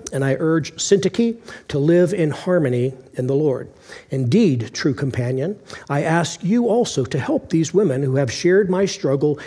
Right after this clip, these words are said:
in the cause of the gospel, together with Clement also and the rest of my fellow workers whose names are in the book of life."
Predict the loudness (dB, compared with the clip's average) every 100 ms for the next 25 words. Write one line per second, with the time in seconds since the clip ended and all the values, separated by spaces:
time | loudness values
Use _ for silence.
0 | -6 -2 -2 -4 -2 -2 -2 -2 -2 -2
1 | -6 -6 -4 -4 -8 -12 -4 2 4 4
2 | 4 0 0 2 2 0 -2 -2 -2 0
3 | 0 -6 -4 0 2 0 0 -2 0 0
4 | 0 0 2 2 0 -2 -8 -4 -2 0
5 | 2 2 0 -2 -8 -16 -6 -4 0 0
6 | 0 0 -2 -4 -2 -2 -2 -8